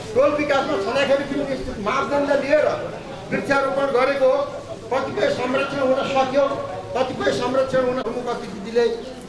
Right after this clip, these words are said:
महत्त्वपूर्ण सरसल्लाहहरू हामीलाई दिनुभएको छ। त्यही अनुसार मैले पल्सको अलिकति कुराहरू गरेँ, रेसियोका कुराहरू पनि गरेँ।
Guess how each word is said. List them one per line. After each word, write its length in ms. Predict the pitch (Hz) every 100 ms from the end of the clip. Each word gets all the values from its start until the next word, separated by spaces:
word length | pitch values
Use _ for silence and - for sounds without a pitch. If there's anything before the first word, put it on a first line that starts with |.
| -
महत्त्वपूर्ण 680 | 165 214 240 262 262 247 240 233
सरसल्लाहहरू 1000 | 240 - - 202 196 220 220 240 208 240
हामीलाई 420 | 214 190 214 220 220 - - - - -
दिनुभएको 480 | 233 262 226 226 240
छ। 420 | 233 226 214 - - - -
त्यही 220 | - 240
अनुसार 420 | 240 233 - 220
मैले 280 | 220 220 220
पल्सको 540 | - 208 233 - - 214
अलिकति 440 | 208 208 196 226 202 - -
कुराहरू 360 | 185 196 190 220
गरेँ, 300 | 214 208 214 - - - 143
रेसियोका 580 | 160 208 - 233 233 233
कुराहरू 440 | 226 214 196 196
पनि 260 | 214 226 233
गरेँ। 340 | 220 208 220